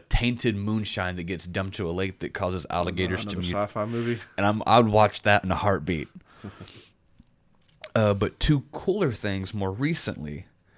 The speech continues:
Speaker 1: uh, was she also stars in Higher Power, that,
Speaker 2: Yeah.
Speaker 1: that cool looking
Speaker 2: Yeah.
Speaker 1: movie you
Speaker 2: It's on
Speaker 1: wanted to
Speaker 2: Hulu.
Speaker 1: watch.
Speaker 2: It's, it's a, it's a show or a movie?
Speaker 1: It's a movie,
Speaker 2: Movie.
Speaker 1: Higher Power, that it looks weird. I wanted to watch it. It was on the same vein as, like, Upgrade and something else, and I wanted to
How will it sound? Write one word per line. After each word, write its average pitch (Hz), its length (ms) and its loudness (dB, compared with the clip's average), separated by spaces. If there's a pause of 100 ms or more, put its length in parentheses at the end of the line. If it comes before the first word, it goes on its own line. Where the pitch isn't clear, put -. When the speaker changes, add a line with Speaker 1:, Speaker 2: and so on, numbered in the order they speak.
(480)
Speaker 1:
uh, 92 320 2
was 98 200 -2
she 110 420 8
also 117 420 6
stars 101 400 4
in 95 80 2
Higher 104 400 -2
Power, - 480 -6 (460)
that, 95 160 0 (120)
Speaker 2:
Yeah. 95 180 -16 (100)
Speaker 1:
that 95 300 0
cool 107 360 4
looking 95 560 0 (240)
Speaker 2:
Yeah. 101 160 -8
Speaker 1:
movie 104 240 2
you 104 80 4
Speaker 2:
It's 104 80 2
on - 20 4 (120)
Speaker 1:
wanted - 20 -2
to 110 60 0
Speaker 2:
Hulu. 104 240 0
Speaker 1:
watch. 120 180 -12 (240)
Speaker 2:
It's, 143 80 -16
it's - 180 -12
a, 131 40 -8
it's - 160 -10
a - 60 -6
show - 460 -12
or 120 140 -8
a 82 60 -10
movie? 67 280 -10
Speaker 1:
It's 113 120 -4
a - 20 -2
movie, 80 400 -4
Speaker 2:
Movie. - 140 -16
Speaker 1:
Higher 76 180 -8
Power, 87 260 -4
that 92 240 -8
it 107 120 -2
looks 110 220 -2
weird. 78 340 -4
I 98 80 0
wanted 101 300 0
to 92 60 -4
watch 90 360 -4
it. 82 60 -4
It 92 80 -2
was 98 140 -2
on 98 100 -2
the 95 60 -4
same 107 300 -2
vein 98 240 -2
as, 95 140 -4
like, 87 240 -2
Upgrade 98 480 -2
and 87 100 -8
something 87 300 -4
else, 85 240 -4
and 82 80 -6
I 87 60 -2
wanted 85 340 -4
to 82 240 -4